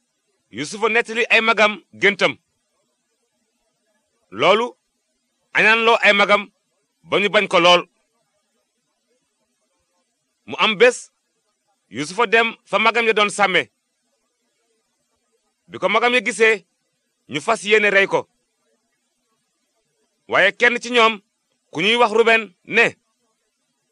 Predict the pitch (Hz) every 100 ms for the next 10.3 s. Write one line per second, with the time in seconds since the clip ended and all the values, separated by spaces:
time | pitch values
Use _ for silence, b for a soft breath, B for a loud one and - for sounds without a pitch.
0 | _ _ 98 196 226 226 233 196 226 -
1 | - 208 220 190 147 - _ _ _ _
2 | _ _ _ _ _ _ _ _ _ _
3 | _ _ 95 143 190 240 220 _ _ _
4 | _ 101 156 170 214 233 202 233 233 226
5 | 220 196 202 220 190 _ _ _ 104 196
6 | 208 180 196 196 185 185 170 139 _ _
7 | _ _ _ _ _ _ _ _ _ _
8 | _ _ _ _ 415 571 _ _ 247 240
9 | _ 247 _ _ _ _ _ _ _ -
10 | 131 208 247